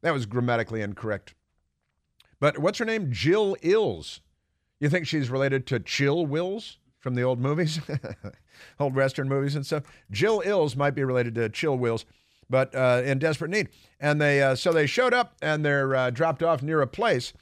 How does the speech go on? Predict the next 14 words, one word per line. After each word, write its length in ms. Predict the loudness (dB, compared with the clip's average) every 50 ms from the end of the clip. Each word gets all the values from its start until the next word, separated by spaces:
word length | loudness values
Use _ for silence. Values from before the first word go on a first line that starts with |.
| _ _ _ _ _ _ _
And 300 | -2 0 2 2 2 2
then, 300 | 2 2 2 0 -2 -4 _ _ _
uh, 160 | 0 2 2 4
believe 240 | 4 4 4 4
it 60 | 4 4
or 60 | 2
not, 220 | 2 0 -2 0
the 80 | -2 -2
people 400 | 0 0 0 -2 0 0 2 4
are 140 | 4 4 4
needy. 420 | 2 0 -2 -2 0 0 0 2
They 240 | 4 4 4 4 4
need 340 | 0 -2 -2 -2 -4 -6 -8
stuff 440 | -6 -2 -2 0 0 -2 -4 -8